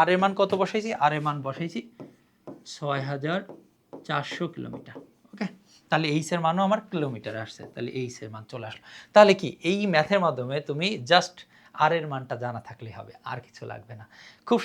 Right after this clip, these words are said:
সহজেই তুমি এই স্কয়ারটা তুলে ফেলতে পারবা। কিন্তু এইভাবে করা তোমার আমন্ত্রণ থাকলো, তুমি করে, obviously যদি করে থাকো, তাহলে তোমাকে রিকোয়েস্ট করবো তুমি কমেন্ট সেকশনে প্লিজ ছবিটা দিয়ে দিবে। তো আশা করি এই সূত্রটা আমরা কেন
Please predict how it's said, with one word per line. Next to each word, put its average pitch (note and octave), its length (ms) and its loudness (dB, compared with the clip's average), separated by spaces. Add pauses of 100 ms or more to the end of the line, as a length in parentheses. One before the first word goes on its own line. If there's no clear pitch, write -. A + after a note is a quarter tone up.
সহজেই D#3+ 400 8
তুমি F#3+ 200 0
এই E3+ 60 0 (140)
স্কয়ারটা C#3+ 320 2 (100)
তুলে D3 240 2
ফেলতে A#2+ 240 -6
পারবা। A#2 180 -12 (520)
কিন্তু D#3 180 -4 (220)
এইভাবে F3+ 340 2 (120)
করা D#3 220 4
তোমার D#3 240 0
আমন্ত্রণ D3 400 -4
থাকলো, C#3+ 240 -6 (260)
তুমি C3+ 160 -12 (100)
করে, B2+ 180 -4 (160)
obviously B2+ 420 -10 (180)
যদি E3 240 -2
করে D3 260 6
থাকো, B2+ 180 -4 (360)
তাহলে C#3 220 -2 (380)
তোমাকে C3+ 380 -6 (180)
রিকোয়েস্ট D3+ 340 -6
করবো G3 160 -2 (120)
তুমি C#3+ 140 -8 (120)
কমেন্ট B2 280 -8
সেকশনে C3 380 -10
প্লিজ C3 200 -12 (180)
ছবিটা A#2 360 -8
দিয়ে A2+ 160 -10
দিবে। C3+ 160 -4 (640)
তো D3+ 60 2 (160)
আশা F3 220 0
করি F#3 140 0 (240)
এই F3 80 2 (100)
সূত্রটা E3+ 380 0
আমরা D3 200 2
কেন C#3+ 120 -2